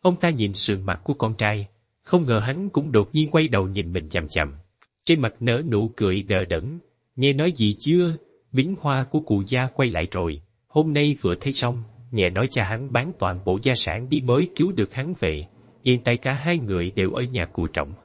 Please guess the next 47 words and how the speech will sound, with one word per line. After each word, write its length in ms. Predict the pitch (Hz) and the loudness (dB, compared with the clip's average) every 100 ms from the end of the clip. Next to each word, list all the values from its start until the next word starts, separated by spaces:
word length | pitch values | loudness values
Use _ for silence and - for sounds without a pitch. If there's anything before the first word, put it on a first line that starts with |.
| _ | _
hôm 220 | 156 151 | 0 2
nay 200 | 147 151 151 | 2 0 0
ta 80 | |
mới 220 | 151 175 180 | 0 0 0
gặp 140 | - - | -4 -4
hắn, 280 | 135 175 202 _ _ _ - | -6 -6 -8 _ _ _ 4
nhưng 180 | 175 | 4
trông 240 | 175 170 170 | 6 2 2
không 280 | - 160 135 | 2 0 2
giống 180 | 160 | 0
trước 200 | 190 214 214 | 2 0 4
kia 140 | 151 | 4
lắm, 320 | 143 147 190 214 _ _ - | 4 0 -4 -8 _ _ 2
vừa 160 | 123 | 2
mập 220 | 113 104 - - | 4 0 -2 0
vừa 160 | 107 | 2
ngu 220 | 104 127 | 2 0
ngơ, 360 | 131 127 127 123 - _ - | 0 2 2 0 -6 _ -2
không 200 | 170 175 | -2 2
biết 140 | 190 | 0
có 100 | - | 0
phải 220 | 185 110 120 | -2 0 0
bị 120 | 104 | -2
bệnh 220 | 95 85 | 0 -2
không 280 | 110 - 117 | -2 -4 -4
nữa." 240 | 92 76 165 - | -4 -4 -8 -10
Suyệt, 340 | - 196 82 - _ | 0 0 0 -6 _
nhỏ 240 | 101 98 151 | 0 2 2
giọng 220 | 151 82 92 | -2 -4 -4
một 180 | 92 | -4
chút, 160 | - 214 - _ | -2 -2 -4 _
"Cụ 160 | 113 98 | 0 2
gia 140 | 123 | 0
đến 260 | 123 131 185 | 2 0 0
rồi 140 | - 98 | -2 -2
kia." 140 | - 110 | 0 0
Cụ 200 | - 107 | 2 0
Trọng 240 | 98 92 | -2 -4
phát 260 | - 156 160 | -2 -4 0
gánh 160 | 170 | 0
nặng, 160 | 143 80 101 - | 0 -4 -10 0
đi 180 | 139 156 | 2 2
xuyên 320 | - 139 127 | 4 4 4
thẳng 240 | 92 110 | -4 -4
qua 120 | 139 120 | -2 0
đám 220 | 131 156 | 0 -2
người, 280 | 101 82 | 0 0